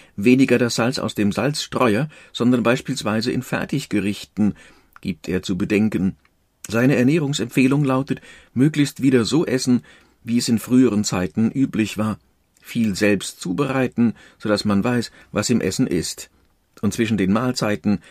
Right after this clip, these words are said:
keine hochkalorischen Snacks zu sich nehmen. Er berichtet, dass kürzlich bei einem Expertenpanel der New Yorker Akademie der Wissenschaften die Frage gestellt wurde, was denn nun die beste Ernährung für das Gehirn sei.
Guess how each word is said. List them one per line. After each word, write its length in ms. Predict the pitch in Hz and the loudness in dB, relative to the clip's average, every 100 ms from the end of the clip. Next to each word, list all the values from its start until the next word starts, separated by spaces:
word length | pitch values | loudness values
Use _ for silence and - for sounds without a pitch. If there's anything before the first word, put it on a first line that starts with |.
| _ | _
keine 340 | - 113 120 123 | -2 2 2 2
hochkalorischen 800 | 147 - 107 117 113 113 117 | 0 0 0 2 0 -2 -4
Snacks 400 | 110 120 107 - | -2 0 0 0
zu 180 | - 101 | -6 -6
sich 220 | 87 85 | -4 -4
nehmen. 420 | 98 95 95 85 - _ _ _ _ _ _ _ _ _ _ _ _ _ _ _ _ _ _ _ | 0 2 2 2 -4 _ _ _ _ _ _ _ _ _ _ _ _ _ _ _ _ _ _ _
Er 120 | 127 139 | 4 6
berichtet, 420 | 147 143 - - | 6 2 0 -4
dass 180 | 139 - | -4 0
kürzlich 460 | 143 147 151 - | 0 2 -4 -4
bei 100 | - | -6
einem 240 | 117 127 127 | -2 -2 -2
Expertenpanel 1000 | - - 127 156 - 123 - 107 123 156 - - - _ | -4 -6 -6 -6 -4 -4 0 0 2 -2 -8 -20 -20 _
der 100 | 104 | 0
New 60 | 117 | 2
Yorker 360 | 110 120 185 | 2 0 0
Akademie 420 | 95 120 107 110 131 | -2 -2 -2 0 0
der 160 | 101 | -2
Wissenschaften 600 | 123 156 135 127 - 117 - - - | -2 -2 -2 -6 -2 -2 -2 -14 -14
die 80 | 110 | -12
Frage 480 | 101 98 95 110 135 | -10 -6 -2 -2 -4
gestellt 400 | 135 - 135 135 | -6 -4 -4 -2
wurde, 300 | 120 131 147 - - _ _ _ | -6 -6 -8 -10 -20 _ _ _
was 180 | 104 - | -2 0
denn 140 | 139 | 2
nun 180 | 143 143 | 4 4
die 120 | 127 | 2
beste 320 | 87 151 - | 0 -2 0
Ernährung 420 | 76 120 196 175 131 | 0 0 0 0 0
für 100 | 98 | 0
das 160 | 98 | -2
Gehirn 320 | 113 123 110 | -4 -2 -2
sei. 280 | 101 107 107 | -2 -2 -4